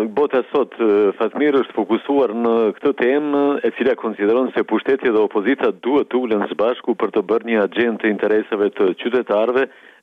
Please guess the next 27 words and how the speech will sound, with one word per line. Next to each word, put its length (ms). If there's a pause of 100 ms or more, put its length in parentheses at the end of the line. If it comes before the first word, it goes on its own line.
dhe 140
për 160
të 100
avancuar 480
integrimin 480
në 80
Bashkimin 460
Evropian. 500 (720)
Duke 240
vënë 220
në 100
pah 240
pra 160
deklarimet 560
e 60
udhëhecësve 420
të 140
institucioneve 680
të 60
Bashkimit 420
Evropian 480
dhe 160
Parlamentit 560
të 140
Evropës 420 (560)
se 160
çështjet 480